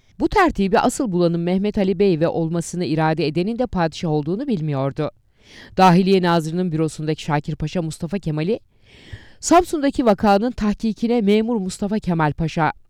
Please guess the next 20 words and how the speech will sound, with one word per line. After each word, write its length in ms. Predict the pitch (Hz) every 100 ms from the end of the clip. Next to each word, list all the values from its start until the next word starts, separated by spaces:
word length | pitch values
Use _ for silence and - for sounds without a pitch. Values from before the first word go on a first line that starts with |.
| -
diye 160 | 151 151
tanıştırdı. 720 | 147 147 143 - 147 156 143 _ _ -
Mehmet 360 | 160 143 147 151
Ali 200 | 143 139
Bey, 180 | 226 254 _ _ - - -
"Sizi 280 | - 330
tebrik 340 | 392 247 240 254
ederim." 420 | 180 165 156 151 -
dedi. 380 | 156 147 156 - _ _ - -
"Çok 220 | 294 -
isabetli 560 | - 202 185 196 - 233
bir 120 | 220
intihapta 560 | - 180 185 180 - 175
bulundunuz. 540 | 160 160 156 156 156 - _ - - -
Ben 160 | 302
zaten 380 | 262 285 320 247
paşayı 360 | 202 208 226 233
tanıyıp 340 | 208 202 233
takdir 320 | - 175 196
etmiştim. 560 | 175 170 190 - 160 147